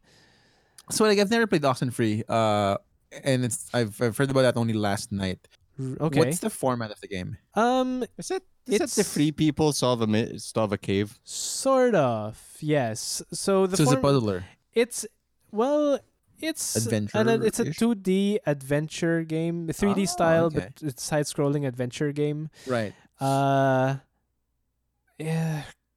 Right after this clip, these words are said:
Speaker 2: gosh, how else do I put that? Yes, there are puzzle elements to it, but it's
Speaker 1: Mm-hmm.
Speaker 2: very narrative-driven. It's mostly a narrative-driven game. Um,
Speaker 1: Hmm.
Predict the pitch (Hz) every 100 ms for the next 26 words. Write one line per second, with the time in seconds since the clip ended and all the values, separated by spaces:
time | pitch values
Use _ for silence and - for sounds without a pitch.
0 | - 143 135 117 - 165 160 156 - 143
1 | 135 120 127 117 113 110 - 208 226 -
2 | 202 190 170 160 185 165 170 175 - -
3 | 165 208 _ _ _ _ - - - _
4 | - 143 131 123 143 131 160 170 170 156
5 | 143 143 - 131 127 127 131 135 - 147
6 | 151 - 151 143 131 127 123 127 135 123
7 | 127 117 113 113 113 117 127 - - -
8 | - _ _ - 127 123 123 120 120 117
9 | 117 117 120 101